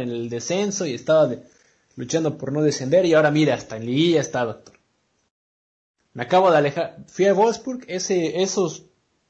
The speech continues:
mes y medio que estoy en Wolfsburg, perdió la clasificación a la Europa League, ahora me fui de, del Wolfsburg y mire dónde está.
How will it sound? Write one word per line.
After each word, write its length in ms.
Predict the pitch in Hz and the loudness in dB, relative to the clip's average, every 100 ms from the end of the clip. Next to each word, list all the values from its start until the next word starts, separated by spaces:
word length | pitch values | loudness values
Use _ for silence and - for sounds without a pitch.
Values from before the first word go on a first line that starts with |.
| _ | _
mes 320 | 147 160 190 | -4 -2 0
y 60 | 180 | -2
medio 240 | 180 185 | 0 0
que 80 | 185 | -2
estoy 180 | - 175 | -6 -4
en 80 | 165 | 0
Wolfsburg, 400 | 180 185 208 - _ _ _ _ _ _ _ _ _ | -2 -2 -8 -8 _ _ _ _ _ _ _ _ _
perdió 600 | 127 123 143 170 - - - | -2 2 6 6 6 0 -8
la 180 | 131 | -8
clasificación 640 | 123 123 123 120 123 127 156 | -6 -6 -6 -6 -6 -6 -2
a 40 | |
la 60 | 139 | 0
Europa 320 | 127 143 135 | 2 0 0
League, 360 | 127 185 - - - | -2 -2 -6 -16 -4
ahora 220 | 139 147 | 0 0
me 160 | 131 | 0
fui 200 | 123 151 180 | -2 4 6
de, 200 | 160 127 | 6 2
del 220 | 117 117 | -2 0
Wolfsburg 360 | 165 180 160 | -2 -2 -8
y 60 | 135 | -4
mire 180 | 135 139 | -2 0
dónde 220 | 135 127 | -2 -2
está. 320 | 123 107 - | -8 -14 -16